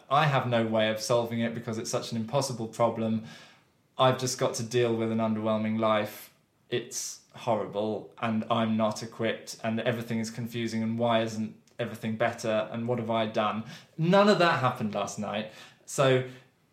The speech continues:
when I say that I experienced, uh, my first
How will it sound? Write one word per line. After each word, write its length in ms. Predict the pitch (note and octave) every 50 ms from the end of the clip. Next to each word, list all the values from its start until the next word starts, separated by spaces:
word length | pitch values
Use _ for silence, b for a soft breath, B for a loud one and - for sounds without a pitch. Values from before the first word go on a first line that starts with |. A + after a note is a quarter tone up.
| _ _ _ _ _ -
when 220 | - D3 E3 E3+ F3
I 120 | F#3 F#3 F3+
say 400 | F3 - F3 D#3 D#3 D#3 D3+ D3
that 180 | C#3 C#3+ - -
I 140 | C#3+ C#3+
experienced, 840 | C#3+ C#3 C3+ - - - C#3+ C#3+ C#3+ C3+ C3 C3 C3 - - - - - - - - -
uh, 260 | C3 C3 B2+ B2+ B2+ B2
my 160 | C3 C3 C3 B2+
first 580 | - - D#3 D3+ D3 C#3+ C3+ C3 - - -